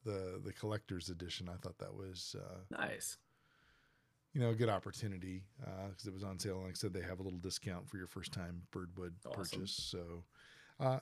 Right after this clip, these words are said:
Speaker 1: anyway, I just thought it's not really news, but I, I do like it when a, a Kickstarter starts delivering and then you miss it, because when we get into our Kickstarter discussion, I'm gonna have a story where I missed it got it from eBay, and then discovered that there's a reprint.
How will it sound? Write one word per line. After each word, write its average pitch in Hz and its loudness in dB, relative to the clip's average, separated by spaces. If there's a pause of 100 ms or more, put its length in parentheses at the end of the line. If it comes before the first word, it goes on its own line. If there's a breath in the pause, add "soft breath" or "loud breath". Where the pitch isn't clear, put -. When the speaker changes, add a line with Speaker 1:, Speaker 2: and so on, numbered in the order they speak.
Speaker 1:
anyway, 139 10
I 117 10
just 123 6
thought 135 8
it's 151 4
not 160 10
really 151 12
news, 127 12
but 113 8
I, 117 4
I 123 4
do 120 4
like 113 6
it 107 0
when 107 2
a, 101 2 (600 soft breath)
a 117 2
Kickstarter 123 8
starts 117 8
delivering 110 8
and 101 2
then 98 2
you 107 0
miss 110 6
it, 92 2
because 101 2
when 110 6
we 117 6
get 123 10
into 113 8
our 101 8
Kickstarter 101 4
discussion, 90 2
I'm 101 6
gonna 101 4
have 101 4
a 92 0
story 98 2
where 95 0
I 95 2
missed 104 4
it 101 4 (760 soft breath)
got 113 10
it 107 6
from 107 2
eBay, 98 2
and 101 0
then 98 0
discovered 98 0
that 92 0 (120)
there's 92 0
a 92 0
reprint. 90 -4